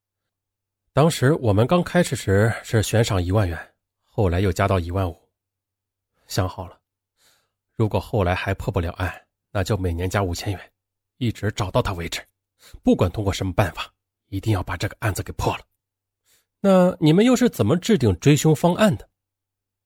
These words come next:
我们很注重科学性，当时想着奥运之前身份证查得严，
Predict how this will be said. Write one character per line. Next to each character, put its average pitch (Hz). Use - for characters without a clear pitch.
我 117
们 156
很 107
注 165
重 95
科 -
学 98
性， -
当 113
时 113
想 92
着 98
奥 117
运 101
之 113
前 98
身 139
份 110
证 120
查 -
得 120
严， 87